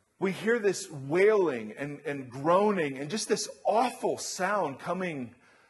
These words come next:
from, uh, behind us. And I turn around, and it, it turns out it's a ten-year-old kid, we didn't know that at the time,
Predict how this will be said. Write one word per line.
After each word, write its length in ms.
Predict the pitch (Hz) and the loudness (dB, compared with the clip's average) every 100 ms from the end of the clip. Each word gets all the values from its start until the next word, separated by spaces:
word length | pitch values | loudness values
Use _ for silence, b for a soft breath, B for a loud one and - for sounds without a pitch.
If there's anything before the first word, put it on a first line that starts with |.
| b b | b b
from, 440 | _ 185 170 151 143 | _ -2 -2 -6 -6
uh, 120 | 143 135 | -4 -4
behind 580 | 131 120 160 202 202 | -4 -8 -4 -4 -2
us. 240 | 147 - 139 | -4 -4 -8
And 80 | 147 | -8
I 80 | |
turn 340 | 143 - 240 262 | -8 -8 -4 -2
around, 580 | 202 175 160 110 107 127 B B 151 | 0 0 0 -2 -6 -14 B B -4
and 100 | 180 | -4
it, 140 | 185 | -4
it 180 | 175 160 | -8 -8
turns 280 | - 233 196 | -6 -4 2
out 160 | 185 | 0
it's 140 | 147 143 | 0 -6
a 60 | |
ten-year-old 680 | 127 - 190 226 214 180 143 | -12 -10 -8 -4 0 0 -2
kid, 220 | - 143 | -6 -4
we 100 | 135 | -4
didn't 140 | 175 185 | -4 -2
know 120 | 170 | 0
that 120 | 160 | 0
at 140 | 147 135 | -2 -6
the 80 | |
time, 480 | 123 - 143 110 101 | -8 -6 -6 -6 -10